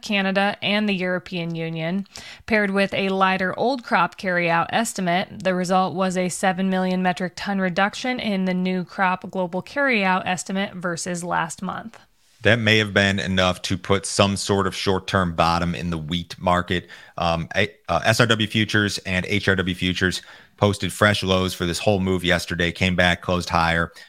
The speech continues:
Speaker 2: Uh, spring wheat futures had a good day yesterday. So maybe that, maybe that was enough downside in the wheat market for the moment, because that was,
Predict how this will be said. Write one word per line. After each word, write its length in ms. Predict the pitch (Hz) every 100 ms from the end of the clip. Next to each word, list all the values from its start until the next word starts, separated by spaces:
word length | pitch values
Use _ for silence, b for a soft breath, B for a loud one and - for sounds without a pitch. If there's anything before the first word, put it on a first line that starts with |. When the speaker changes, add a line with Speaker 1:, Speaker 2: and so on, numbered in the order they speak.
| -
Speaker 2:
Uh, 100 | -
spring 300 | - 101 95
wheat 160 | 92 92
futures 280 | 90 90
had 140 | - 87
a 20 |
good 160 | 90 80
day 160 | 87
yesterday. 500 | 82 82 - 87 82 B B
So 440 | - 98 87 87 -
maybe 360 | 95 98 113 110
that, 300 | 107 101 -
maybe 280 | 98 113 110
that 200 | 110 104
was 180 | 98
enough 340 | 95 92 92 -
downside 540 | 87 87 - 85 82
in 60 | 82
the 80 | 82
wheat 200 | 85 82
market 320 | 82 - -
for 80 | 82
the 80 |
moment, 340 | 80 80 78 76
because 240 | 85 87
that 180 | 90 90
was, 220 | 90 -